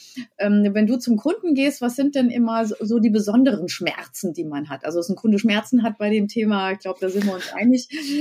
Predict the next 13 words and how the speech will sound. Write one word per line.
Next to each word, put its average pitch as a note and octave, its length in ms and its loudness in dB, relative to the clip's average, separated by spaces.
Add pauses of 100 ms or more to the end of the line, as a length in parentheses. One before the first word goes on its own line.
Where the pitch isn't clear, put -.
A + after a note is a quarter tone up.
(320)
Aber G#3 340 0
w-, G3 120 -8
was G#3 200 -4
sind E4 180 -2
denn F4 160 0
so C4 200 2
die, A3+ 320 -2
die G#3+ 180 -4
großen B3 520 0
Knackpunkte, G#3 960 0
die F3 220 -6
dann, E3+ 340 -4
äh, E3+ 80 -12